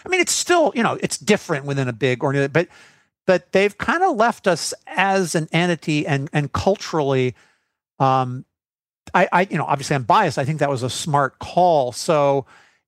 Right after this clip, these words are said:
it is very hard to figure that out. And, uh, uh, you know, for me, the biggest issue was the ethics. Are we gonna be required to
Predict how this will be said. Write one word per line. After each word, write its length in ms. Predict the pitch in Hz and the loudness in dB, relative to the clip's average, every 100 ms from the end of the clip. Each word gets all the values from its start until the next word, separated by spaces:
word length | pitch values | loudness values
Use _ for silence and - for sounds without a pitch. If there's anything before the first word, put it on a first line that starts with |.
| - | 2
it 160 | 180 | 2
is 320 | 190 208 240 160 | 4 2 2 0
very 420 | 175 160 147 131 - _ _ _ _ _ _ _ - | 0 2 2 -2 -6 _ _ _ _ _ _ _ -14
hard 420 | - 208 208 160 | 0 4 4 2
to 60 | 147 | -2
figure 320 | - 156 147 | -2 0 2
that 220 | 139 131 | 4 2
out. 380 | 135 127 131 - | 2 2 0 -2
And, 640 | 165 147 147 143 143 139 - _ | -2 0 0 -2 -6 -10 -14 _
uh, 680 | - 147 147 143 143 143 151 - | -4 0 2 2 2 0 -2 -6
uh, 120 | - - - - | -8 -8 -12 -4
you 80 | 175 | -2
know, 100 | 147 | -2
for 160 | - | -4
me, 240 | 165 202 254 | 0 2 2
the 80 | |
biggest 420 | 143 - 196 202 - | 2 0 2 0 -2
issue 220 | 151 147 | -4 -2
was 160 | 131 | -2
the 160 | 117 143 | -2 0
ethics. 420 | 147 - 202 - | 0 0 -4 -2
Are 80 | 160 | -2
we 140 | 139 | -2
gonna 140 | 147 147 | 0 -2
be 160 | 131 | -2
required 760 | 135 123 - 127 127 143 165 170 | -2 -4 -6 0 2 2 0 -2
to 140 | 131 | -6